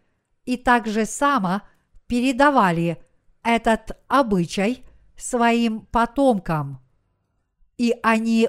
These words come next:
учили их: «Вы обязательно должны мыть руки и ноги после того, как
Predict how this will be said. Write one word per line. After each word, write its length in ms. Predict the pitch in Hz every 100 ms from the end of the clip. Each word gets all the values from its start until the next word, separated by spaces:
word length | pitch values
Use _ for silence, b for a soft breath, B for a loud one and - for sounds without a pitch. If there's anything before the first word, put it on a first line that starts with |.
| -
учили 520 | 240 - - 294 196
их: 500 | 170 170 190 - - _ _ _ _ _ _
«Вы 360 | 196 247 247 233 -
обязательно 1040 | 220 190 214 185 240 285 202 170 165 185 - _ _ _
должны 500 | 196 226 226 240 240
мыть 440 | 226 226 226 - - _
руки 540 | 214 233 233 - 247 226
и 280 | - 240
ноги 520 | 240 208 165 156 208 254 b b b b -
после 400 | 247 233 254 262
того, 560 | 311 285 196 175 233 -
как 380 | 226 220 -